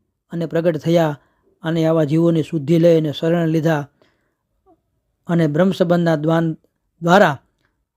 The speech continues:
પ્રભુને સન્મુખ કર્યા. અને મૂળભૂત હેતુ કે નિત્ય લીલામાં પ્રાપ્તિ કરાવવાનો એ સેવા થકી, તો સેવા તનુજા વિતજાથી સેવાથી જ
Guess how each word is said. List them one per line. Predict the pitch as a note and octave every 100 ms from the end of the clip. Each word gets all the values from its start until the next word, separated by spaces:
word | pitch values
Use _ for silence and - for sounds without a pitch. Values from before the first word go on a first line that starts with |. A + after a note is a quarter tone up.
| _
પ્રભુને | F3 F3 E3+
સન્મુખ | - F#3 A3 -
કર્યા. | F3+ E3 D3+ C#3+ _ _ _
અને | E3 D#3
મૂળભૂત | D3+ G3+ B3 E3+ - _ _ F#3+ G#3+ D#3+ - _ _ _ E3+
હેતુ | A3 C4+ G3+ D3 -
કે | D#3+
નિત્ય | F3+ G3 G#3
લીલામાં | F#3 F3 E3+ D3+
પ્રાપ્તિ | D#3+ D#3+ F3
કરાવવાનો | D#3+ D#3+ D#3 D#3 D#3 C#3 _ _ _
એ | D#3+
સેવા | - F3 F3
થકી, | - D#3 D#3 D3 - _ -
તો |
સેવા | D#3+ F3 F3
તનુજા | E3 E3+ F#3 F3 F3
વિતજાથી | D#3 D3+ E3+ F3 D#3 - _ _ _ _ _ _ _ _ _ _ _ _ _ _ - D#3+
સેવાથી | F3 F3+ F3+ F#3
જ | D#3+